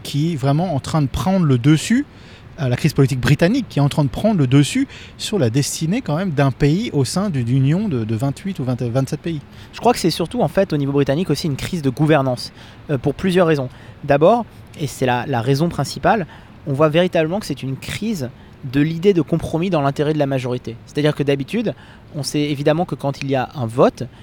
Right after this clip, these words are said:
Speaker 2: quand il y a des négociations, tout le monde ne va pas être d'accord, mais à un moment, on trouve un compromis parce que cette solution, elle est dans l'intérêt de la majorité. Et là, on le voit, euh,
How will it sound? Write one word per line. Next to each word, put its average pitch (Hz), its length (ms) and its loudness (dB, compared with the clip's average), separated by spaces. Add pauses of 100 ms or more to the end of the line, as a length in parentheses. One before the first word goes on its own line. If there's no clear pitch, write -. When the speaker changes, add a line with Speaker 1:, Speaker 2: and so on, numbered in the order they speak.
(100)
Speaker 2:
quand 127 200 -6
il 139 80 0
y - 20 2
a 139 40 2
des 127 100 -2
négociations, 143 760 -2
tout 180 140 -6
le 180 60 0
monde 185 120 0
ne 165 80 0
va 135 140 2
pas 139 140 2
être 131 80 -2
d'accord, 190 400 0
mais 156 100 0
à 143 80 2
un 151 60 4
moment, 160 320 2
on 139 40 -4
trouve 165 220 -2
un 131 80 4
compromis 208 600 0 (320)
parce - 160 0
que 147 100 -6
cette - 220 0
solution, 208 580 0
elle 160 100 4
est 147 60 4
dans 139 120 2
l'intérêt 160 280 2
de 170 60 0
la 143 80 2
majorité. 131 560 0
Et 143 80 0
là, 190 120 4
on 202 60 4
le 143 60 2
voit, 139 260 4
euh, 113 60 0